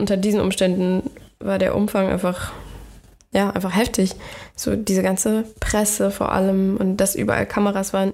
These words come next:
immer, dass man eigentlich nichts machen konnte, was nicht vielleicht jemand irgendwie fotografiert oder mitfilmt oder so.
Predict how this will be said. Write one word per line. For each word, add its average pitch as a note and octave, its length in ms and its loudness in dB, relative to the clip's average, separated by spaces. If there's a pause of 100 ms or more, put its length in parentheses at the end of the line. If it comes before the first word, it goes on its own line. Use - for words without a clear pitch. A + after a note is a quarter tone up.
immer, G3+ 480 0 (340)
dass G3 140 0
man F#3+ 160 2
eigentlich G3 240 0
nichts G#3 220 0
machen G#3+ 200 2
konnte, G#3 380 0 (500)
was G3 300 0
nicht G3 180 0
vielleicht F#3+ 320 0
jemand F#3+ 320 0
irgendwie G3+ 240 2
fotografiert G3+ 720 0
oder F#3+ 140 2
mitfilmt F#3+ 680 0
oder F#3 200 2
so. G3+ 220 0